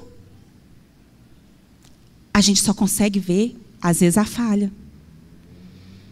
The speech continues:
Mas tem qualidade, sim. Tem coisas boas também, porque nós somos seres humanos, carregamos em nós o bem e o mal,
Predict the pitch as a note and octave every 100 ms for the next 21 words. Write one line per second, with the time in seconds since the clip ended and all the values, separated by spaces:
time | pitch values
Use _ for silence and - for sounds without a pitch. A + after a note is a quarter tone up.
0 | - - - - - - - G#3+ C4 -
1 | - - - - - F4+ G#4 F4 C4+ A#3+
2 | F#3 F#3+ F#3+ F3+ - - - D4+ C4+ F3
3 | D3 - - - - - - - - F#4+
4 | G4+ F4 E4+ D4+ A3+ A3 C4+ C#4 C4+ -
5 | - A#3+ G#3+ C4 B3+ F3 F#3 G#3 C4 B3+
6 | B3 C4+ C4 C4 A#3 A#3 B3 C4+ C#4+ B3
7 | A3+ C4 C#4 A#3 C4+ B3+ C4 B3+ C4 C4+
8 | A#3 - - - - A3+ F3 B3+ D4+ D4
9 | C4+ - A3+ B3 A#3 C4 C4+ A#3+